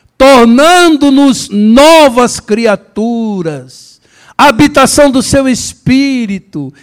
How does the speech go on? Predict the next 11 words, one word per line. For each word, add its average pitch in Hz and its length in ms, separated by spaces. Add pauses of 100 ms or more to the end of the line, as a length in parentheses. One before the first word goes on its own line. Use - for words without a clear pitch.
(200)
e 190 80
concedendo 208 920
a 196 80
nós 185 400
um 185 100
destino 170 800
eterno. 151 640
Isso 254 320
é 226 60
o 196 140
Evangelho. 120 1000